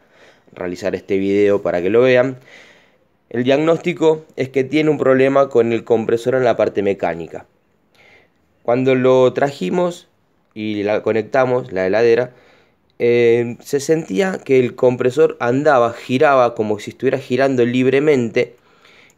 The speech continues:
Y la deducción que hicimos fue de que tiene un problema que debe de estar roto. El, la biela del pistón o algún problema mecánico. Yo justo acá arriba tengo,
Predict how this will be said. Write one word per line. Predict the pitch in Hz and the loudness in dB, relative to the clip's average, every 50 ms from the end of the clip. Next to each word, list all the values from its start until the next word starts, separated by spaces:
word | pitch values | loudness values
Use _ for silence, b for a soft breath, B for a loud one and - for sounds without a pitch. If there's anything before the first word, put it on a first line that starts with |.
| _ _ _ _ _ _ _ _ _ - | _ _ _ _ _ _ _ _ _ -8
Y | 117 117 117 117 113 113 113 113 110 110 113 101 - | -6 -4 -2 -2 -2 -2 -2 -2 -2 -2 -4 -4 -2
la | 107 110 113 120 | 0 2 4 6
deducción | 120 117 117 123 120 - 151 147 139 | 6 4 4 2 -2 0 -2 -2 0
que | 143 143 | 0 -4
hicimos | 131 131 139 147 151 156 - | -4 -2 -4 0 0 -2 -2
fue | - 139 135 139 | 0 0 2 2
de | 135 127 | 2 2
que | - 117 113 | 2 -2 -2
tiene | - 117 117 117 123 | 0 0 -2 0 0
un | 123 - | -2 -2
problema | - 123 120 120 123 123 127 131 135 - | 0 2 2 4 4 2 2 2 0 -2
que | - 107 | 0 0
debe | 104 110 113 113 110 | 2 2 2 4 4
de | 110 | 2
estar | 107 107 - 117 107 - | 0 -2 -4 -6 -6 -2
roto. | - 104 95 90 - 80 - - b b b b b b b b | 0 0 0 0 -2 -8 -12 -12 b b b b b b b b
El, | - - 95 95 92 92 92 90 92 92 90 87 82 - _ | -10 -4 -2 0 0 0 0 -2 -2 -4 -4 -6 -8 -10 _
la | - 90 87 90 98 | -10 -6 -4 -2 -2
biela | 107 127 139 147 147 143 135 123 | 0 2 2 4 4 4 4 4
del | 120 120 117 117 113 110 110 107 101 104 | 4 6 4 4 4 2 0 -2 -4 -4
pistón | - 120 113 117 _ - 135 135 139 147 - - b b b b b | -6 -6 -6 -6 _ -2 -2 -2 -2 -4 -6 -12 b b b b b
o | - 107 127 131 | -2 2 2 2
algún | 131 143 156 156 | 2 2 0 -2
problema | 151 135 135 135 135 135 135 | -2 0 0 0 2 0 0
mecánico. | 127 120 107 98 104 95 92 90 87 - 101 | 0 0 0 0 -2 -2 -2 -6 -6 -6 -8
Yo | 98 - 160 | -6 -6 -8
justo | - - - - - | -8 -10 -10 -4 -4
acá | 135 127 135 | 0 2 2
arriba | 147 156 143 139 139 - | 2 2 0 -2 0 0
tengo, | - 135 135 139 143 143 143 | -2 -2 0 0 -2 -2 -4